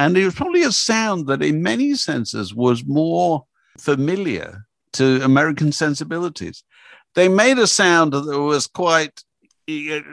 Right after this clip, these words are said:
familiar to American ears. You know, it was, there was shades of Duane Eddy and people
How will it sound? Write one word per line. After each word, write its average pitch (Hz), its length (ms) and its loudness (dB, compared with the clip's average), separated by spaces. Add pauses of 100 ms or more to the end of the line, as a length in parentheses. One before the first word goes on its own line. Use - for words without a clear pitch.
familiar 160 520 4
to 131 160 0
American 127 480 0
ears. 92 460 -6
You 107 80 -4
know, 92 180 -4
it 101 300 -8
was, 95 240 -12
there 117 380 -14
was 123 460 -2
shades 123 360 0
of 101 180 -4
Duane 120 420 0
Eddy 107 360 0
and 87 160 -10
people 123 260 -2